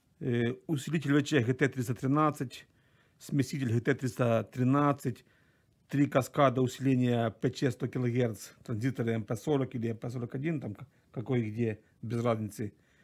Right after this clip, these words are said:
Детектор два диода Д девять,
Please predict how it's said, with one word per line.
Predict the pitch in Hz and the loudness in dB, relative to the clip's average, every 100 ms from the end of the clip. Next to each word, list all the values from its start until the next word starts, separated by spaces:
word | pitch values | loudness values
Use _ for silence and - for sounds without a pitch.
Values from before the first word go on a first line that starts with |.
| _ _ _ _ | _ _ _ _
Детектор | 127 139 - 151 131 131 | -2 0 4 2 2 -2
два | 110 113 135 | -4 2 2
диода | 131 139 123 113 | 4 4 4 0
Д | 110 123 | 0 -2
девять, | 117 170 156 147 - | 0 0 0 -2 -10